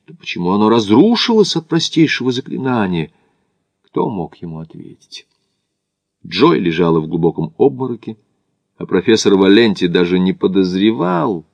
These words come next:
о беспримерном поединке между светом и тьмой,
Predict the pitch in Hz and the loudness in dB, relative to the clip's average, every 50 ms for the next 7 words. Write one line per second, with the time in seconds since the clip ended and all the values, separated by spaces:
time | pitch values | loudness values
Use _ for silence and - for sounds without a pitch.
0 | _ _ _ _ _ _ _ _ - 95 95 104 120 123 110 - - - 110 131 | _ _ _ _ _ _ _ _ -8 -6 -4 -2 -2 -2 -2 -4 -6 -4 -4 -2
1 | 135 139 143 131 104 110 107 110 101 - 110 107 104 101 98 - - 147 139 113 | 0 2 2 2 2 0 0 -2 0 0 0 0 0 0 -4 -6 -8 -8 -8 -8
2 | - - 98 95 95 95 90 87 98 - - - 95 107 104 85 - 95 92 95 | -8 -8 -8 -6 -4 -4 -4 -4 -4 -4 -2 0 2 2 2 2 0 0 0 0
3 | 90 90 - 90 98 117 135 123 101 92 | -2 -2 -4 -4 0 0 2 0 0 -2